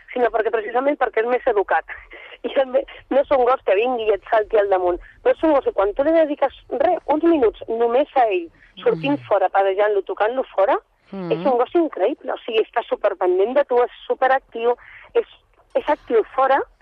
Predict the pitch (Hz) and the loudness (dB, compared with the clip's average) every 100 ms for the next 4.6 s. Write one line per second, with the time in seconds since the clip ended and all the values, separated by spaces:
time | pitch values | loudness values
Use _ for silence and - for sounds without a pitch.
0 | - - - 226 220 143 285 294 302 311 | -20 -18 -2 0 0 0 0 0 2 2
1 | 339 226 214 240 - 214 202 254 233 226 | 0 0 0 -2 -2 -4 -2 -4 -2 0
2 | 202 208 233 262 277 220 - - - 214 | 0 0 2 2 0 -4 -4 -4 -2 -2
3 | 196 - 208 202 190 202 202 196 185 190 | -2 0 2 4 4 4 2 0 -2 -4
4 | 185 _ - - 185 202 | -4 _ -20 -18 -8 -2